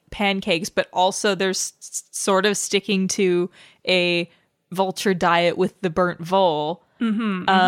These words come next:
Speaker 2: mm-hmm.
Speaker 1: perhaps pancakes means something else in, in the, in the vulture universe, but I'm just gonna assume that they also have agriculture.
Speaker 2: I hope so.
Speaker 1: Yeah.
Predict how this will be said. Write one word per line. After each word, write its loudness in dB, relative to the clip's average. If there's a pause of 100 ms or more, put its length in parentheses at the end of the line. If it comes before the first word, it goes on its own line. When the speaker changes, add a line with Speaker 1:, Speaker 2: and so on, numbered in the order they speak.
(160)
Speaker 2:
mm-hmm. -12
Speaker 1:
perhaps -2
pancakes -4
means -2
something -4
else -2
in, -4
in -2
the, 0 (400)
in 2
the 4
vulture 0
universe, 0
but 0
I'm 2
just -2
gonna 0
assume -2
that -2
they 2
also -2
have -6
agriculture. -6 (320)
Speaker 2:
I 0
hope 0
so. -4
Speaker 1:
Yeah. -2